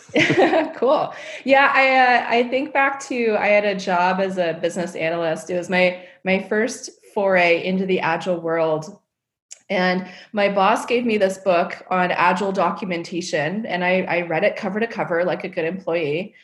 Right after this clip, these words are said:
Speaker 1: Yep.
Speaker 2: But the, the gist of it was, like, as a business analyst, you know, like, what was gonna be the least amount of documentation that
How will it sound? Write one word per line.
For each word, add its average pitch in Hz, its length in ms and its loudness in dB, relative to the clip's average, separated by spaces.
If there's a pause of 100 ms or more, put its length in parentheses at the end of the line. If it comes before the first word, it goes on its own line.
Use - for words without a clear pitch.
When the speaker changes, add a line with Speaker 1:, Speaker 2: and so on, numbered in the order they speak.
(160)
Speaker 1:
Yep. - 220 -6
Speaker 2:
But 214 220 2
the, 214 280 4
the 214 120 0
gist 269 400 -4
of 403 100 -4
it 190 260 2
was, 175 480 0
like, 180 220 -6
as 226 240 0
a 233 120 0
business 208 380 -4
analyst, 185 680 -4
you 180 140 -6
know, 175 80 0
like, 175 180 -2
what 196 260 -2
was 330 160 -2
gonna 285 260 -4
be 190 420 0 (100)
the 185 140 2
least 190 760 -4
amount 226 460 0
of 214 120 -6
documentation 202 1080 -2
that 165 120 -2